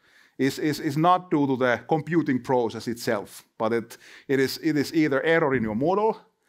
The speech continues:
or it comes from, from a, some, some another place, so that you, you can trust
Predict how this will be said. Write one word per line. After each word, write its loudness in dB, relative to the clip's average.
or 2
it -2
comes 2
from, 0
from 0
a, 0
some, 0
some 0
another 2
place, -6
so -6
that -2
you, 2
you 2
can 0
trust 0